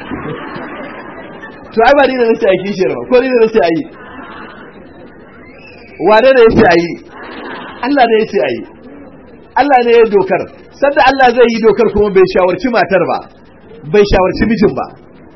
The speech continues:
Da ya yi shawara da mazajen, mazaje da dama za su ce, "Ya Allah, kar ka ɗora mana, yana da wahala." Da ya yi shawara da matan, da mata da yawa za su ce, "Ya Allah, kar ka ɗora mana, yana da yawa, yana da wahala." Amma Allah da zai ɗora bai shawarci kowa ba, ganin damar sa ya yi shari'ar.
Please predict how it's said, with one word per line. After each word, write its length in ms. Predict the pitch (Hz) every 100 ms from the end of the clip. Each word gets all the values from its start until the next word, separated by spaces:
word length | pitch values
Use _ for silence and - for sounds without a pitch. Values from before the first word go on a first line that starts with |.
| - - - -
Da 140 | 190
ya 140 | 214 262
yi 140 | 277
shawara 360 | 202 277 285 262
da 80 | 214
mazajen, 400 | 233 226 208 214
mazaje 360 | 247 240 226
da 100 | 220
dama 220 | 208 208 208
za 120 | 220
su 120 | 190
ce, 100 | - 202
"Ya 120 | 202
Allah, 160 | 220
kar 160 | 196 196
ka 100 | 202
ɗora 200 | 185 185
mana, 160 | 170 175
yana 160 | 180
da 80 | 151
wahala." 280 | 131 139 117 - - - - - - - - -
Da 140 | 147 208
ya 160 | 226
yi 100 | 269 277
shawara 360 | 269 269 269
da 120 | 214
matan, 340 | 202 226 233 226
da 140 | 190
mata 260 | 190 226 254
da 140 | 233
yawa 180 | 214 214
za 120 | 196 202
su 100 | -
ce, 120 | 202
"Ya 100 | 196
Allah, 200 | 214 202
kar 140 | 202 202
ka 100 | 180
ɗora 220 | 190 185
mana, 160 | 175 180
yana 120 | 165
da 80 | 139
yawa, 200 | 143 110 - - - - -
yana 260 | - 220 226
da 100 | 175
wahala." 220 | 160 175
Amma 220 | 175 196 240
Allah 200 | 269 254
da 80 | 214
zai 160 | 233
ɗora 240 | 233 226 196
bai 140 | 175
shawarci 320 | 180 160 160 214
kowa 280 | 233 233
ba, 160 | 226 226 208 - - - - - -
ganin 340 | 143 208 247 233
damar 300 | 240 240 233
sa 100 | 214
ya 80 |
yi 80 | 202
shari'ar. 360 | - 180 151